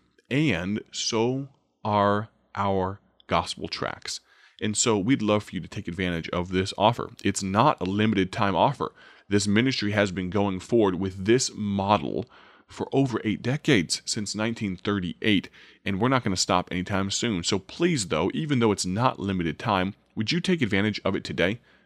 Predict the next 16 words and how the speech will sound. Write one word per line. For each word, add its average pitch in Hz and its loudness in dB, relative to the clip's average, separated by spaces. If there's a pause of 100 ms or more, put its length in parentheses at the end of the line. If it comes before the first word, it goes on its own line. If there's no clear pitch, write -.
Visit 101 4 (320)
Bible 151 2 (100)
tracts 117 -2
inc 98 -4 (460)
dot 101 2
org 87 -2 (440)
today. - -2 (800)
I'd 107 6
like 147 2
to 107 -2
spend 104 0
the 87 0
next 107 -2
few 127 2
moments 98 2
reviewing 104 0